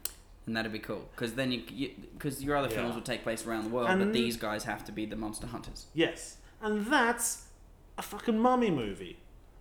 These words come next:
Speaker 1: It's a mummy
Speaker 2: Where
Speaker 1: movie.
Speaker 2: it's scary, you care about the mummy, it's clear what's going on, it's clear
Speaker 1: Mm.
Speaker 2: why the characters are there. You have interesting characters, some of whom die.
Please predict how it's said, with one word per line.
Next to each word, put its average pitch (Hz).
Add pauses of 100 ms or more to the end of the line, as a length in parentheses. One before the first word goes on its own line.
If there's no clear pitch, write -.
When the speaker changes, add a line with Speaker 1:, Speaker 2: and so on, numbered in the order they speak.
(260)
Speaker 1:
It's 151
a 147
mummy 202
Speaker 2:
Where 165
Speaker 1:
movie. 156
Speaker 2:
it's 143
scary, 196 (260)
you 113
care 196
about 220
the 220
mummy, 151 (100)
it's -
clear 208
what's 214
going 196
on, 113
it's -
clear 180
Speaker 1:
Mm. 180
Speaker 2:
why 180
the 175
characters 156
are 101
there. 98 (840)
You 143
have 147 (340)
interesting 175
characters, 147
some 151
of 147
whom 143
die. 131